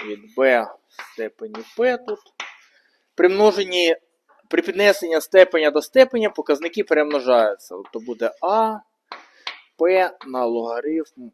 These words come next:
А від Б. Так. І тепер те саме. Тобто ми бачимо, що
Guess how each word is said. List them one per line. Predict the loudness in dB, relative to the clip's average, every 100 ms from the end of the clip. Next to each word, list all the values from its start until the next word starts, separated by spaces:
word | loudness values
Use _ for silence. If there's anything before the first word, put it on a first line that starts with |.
| _ _ _ -8
А | -4 -4
від | -6 -10 -14 -10
Б. | -8 -8 -16 _ -20 _ _ _ _ _ _ _ _ _ _ _ _ _ -20 -20 _ _ _ _
Так. | -10 -10 -12 _ _ _ _
І | -10
тепер | -2 -2 4 4 4 0
те | 0
саме. | 0 0 2 2 -2 -14 _ _
Тобто | -18 -14 -12
ми | -12
бачимо, | 0 6 6 4 -8 -12 -8 -8 -10 _ _ _ _ _
що | _ -20 -2 2 4 2 -4